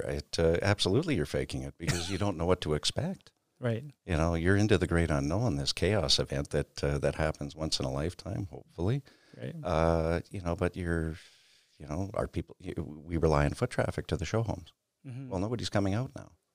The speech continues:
Speaker 1: You know, now fortunately we were ahead of the curve because, you know, we had a, uh,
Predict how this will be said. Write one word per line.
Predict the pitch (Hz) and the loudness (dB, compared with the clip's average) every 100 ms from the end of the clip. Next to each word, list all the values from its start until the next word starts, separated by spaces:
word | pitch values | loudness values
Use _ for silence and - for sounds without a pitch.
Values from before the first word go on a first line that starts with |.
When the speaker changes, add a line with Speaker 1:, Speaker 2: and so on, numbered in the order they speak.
| _ _ _ _ _ _ - | _ _ _ _ _ _ 0
Speaker 1:
You | |
know, | 76 | 2
now | 80 87 | 2 2
fortunately | 113 110 95 78 78 | 0 0 0 2 0
we | 76 | 0
were | 71 | 0
ahead | 69 71 117 | 0 0 0
of | 147 110 | 0 -6
the | |
curve | - - 64 67 - | -12 -6 -4 -4 -8
because, | - 78 71 71 | -8 -4 -2 0
you | 73 | 0
know, | |
we | 73 | 0
had | 73 73 | 0 0
a, | 71 71 | 0 0
uh, | 71 71 | 0 -2